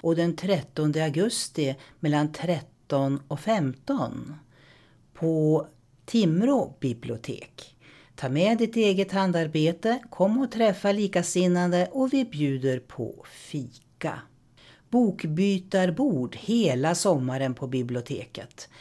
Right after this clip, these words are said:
Kom och lägg en bok på bordet och ta med en annan bok hem, för både barn och vuxna.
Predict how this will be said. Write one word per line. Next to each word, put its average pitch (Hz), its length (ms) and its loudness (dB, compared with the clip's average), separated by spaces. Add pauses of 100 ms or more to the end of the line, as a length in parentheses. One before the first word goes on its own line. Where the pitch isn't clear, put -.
(220)
Kom 165 240 0
och 233 80 4
lägg 220 240 4
en 220 140 4
bok 190 300 0
på 226 100 0
bordet 190 480 2
och 233 80 -6
ta 214 140 -4
med 156 200 2
en 190 100 0
annan 160 320 0
bok 170 240 -6
hem, 165 520 -6 (440)
för 165 140 0
både 135 280 0
barn 233 720 4
och 180 240 -2
vuxna. - 540 -8